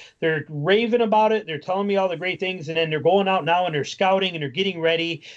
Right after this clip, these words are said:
They're contacting me, sending me maps and stuff, telling me what they're gonna do. I'm looking at it and I can see that they're learning exactly what I'm talking about and they're in the right places,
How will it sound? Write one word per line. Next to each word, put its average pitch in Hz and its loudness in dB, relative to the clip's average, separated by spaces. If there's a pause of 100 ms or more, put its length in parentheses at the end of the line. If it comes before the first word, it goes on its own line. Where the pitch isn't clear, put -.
(100)
They're 156 -4
contacting 202 0
me, 190 -4
sending 165 -6
me 143 -2
maps 190 0
and 196 -6
stuff, 185 0
telling 180 -4
me 170 -4
what 165 0
they're 165 -2
gonna 151 0
do. 180 -2 (300)
I'm 170 2
looking 208 0
at 202 2
it 202 4
and 156 -6
I 156 -2
can 151 -8
see 196 -6
that 180 -8
they're 160 0
learning 160 0
exactly 156 -2
what 160 0
I'm 147 -6
talking 156 -4
about 156 0
and 131 -10
they're 117 -10
in 190 0
the 180 -4
right 170 -2
places, 165 -6